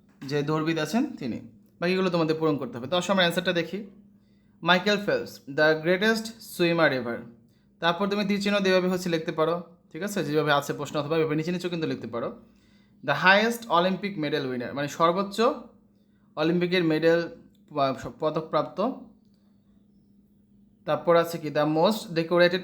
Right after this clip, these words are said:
Olympian ever, one of the most dominating figures in Beijing Olympics two thousand eight। দুহাজার আট সালে বেজিং অলিম্পিকের অন্যতম যারা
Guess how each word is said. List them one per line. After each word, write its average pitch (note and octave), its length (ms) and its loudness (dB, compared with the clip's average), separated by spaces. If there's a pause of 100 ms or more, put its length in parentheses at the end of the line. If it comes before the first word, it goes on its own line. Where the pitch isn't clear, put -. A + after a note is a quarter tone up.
(160)
Olympian D#3 460 0 (120)
ever, D3+ 180 -2 (1300)
one D#3+ 120 4
of E3+ 100 -2
the E3 80 4 (120)
most G3 320 2 (240)
dominating E3+ 520 2
figures E3+ 320 4 (160)
in C#3+ 60 -4 (100)
Beijing D3 300 -2 (120)
Olympics D3 380 -4
two D3+ 120 -12
thousand B2+ 240 -2 (180)
eight। A2+ 120 -2 (480)
দুহাজার D#3 300 2
আট D#3+ 140 2
সালে G3 220 2
বেজিং E3 280 0
অলিম্পিকের D3+ 440 0 (480)
অন্যতম D#3 320 2 (1700)
যারা C#3+ 280 2